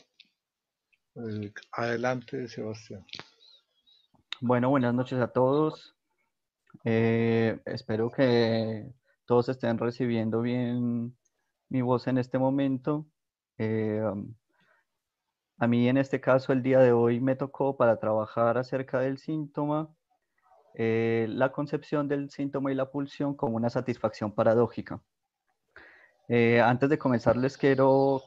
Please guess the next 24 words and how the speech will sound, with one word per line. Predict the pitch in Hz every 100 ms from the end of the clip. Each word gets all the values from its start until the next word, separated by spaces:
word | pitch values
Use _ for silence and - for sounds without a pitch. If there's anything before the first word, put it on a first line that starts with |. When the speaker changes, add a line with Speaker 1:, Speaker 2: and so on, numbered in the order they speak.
| _ _
Speaker 2:
comentar | 127 120 113 113
un | 123 127
poquito, | 139 143 135 135 139 139 127 -
eh, | 113 110 110 104 -
en | 117
torno | 120 117 120
a | 117
este | 110 143
título, | 139 131 131 143
a | 117
este | 113
tema | 117 127 131
que | 135
me | 131
tocó, | 131 - 147 151 156 - _ _ _ _ _ _ _ _
porque, | 143 147 156 - 160 160 156 - _ - _ -
eh, | 123 120 117 117 117
me | 123
llamó | 123 123
mucho | 123 147 -
la | 143
atención | 143 147 147 - 156 156 160 139
el | 131 120
asunto, | 117 - 127 123 123 143 143 - -